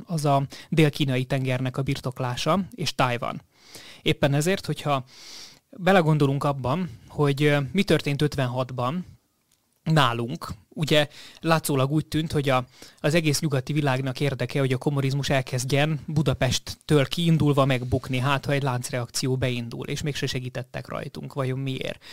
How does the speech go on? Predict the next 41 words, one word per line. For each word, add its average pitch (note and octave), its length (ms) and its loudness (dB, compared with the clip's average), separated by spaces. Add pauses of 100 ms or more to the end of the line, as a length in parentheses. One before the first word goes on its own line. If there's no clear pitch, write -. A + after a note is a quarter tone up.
(140)
Azért, C#3 260 0
mert C3+ 180 -2
mellette C#3 520 -2
zajlott B2+ 440 -2
egy C#3+ 80 -2
másik B2+ 380 -6
válság, C3+ 500 -2
amit C#3+ 220 -4
úgy C3+ 120 -8
hívunk B2+ 300 -6
azóta B2+ 340 -6
már, B2 180 -4
hogy A#2 160 -6
a A#2+ 60 -2
szuezi A#2+ 420 0
válság, C3+ 500 0
amikor C#3 340 -2
Izrael, C#3+ 420 -2
Franciaország C3 720 -4
és B2 120 -6
az C3+ 120 -4 (300)
Egyesült C3+ 420 0
Királyság C#3 520 0
lerohanta A#2+ 480 -2
a A#2+ 40 0
szuezi A#2+ 340 -6
csatornát, F3+ 600 0 (260)
és - 80 -12
az D3 120 -2
Egyesült C#3 420 -2
Államok, C#3 360 0
hogy C3 140 -6
kibékítse C3+ 600 -2
az B2 120 0
orosz B2 240 -4
felet, C3+ 440 -2
amiért B2+ 380 -4
megborul B2+ 440 0
a - 20 -2
hatalmi B2 400 -4
egyensúly, A3 520 0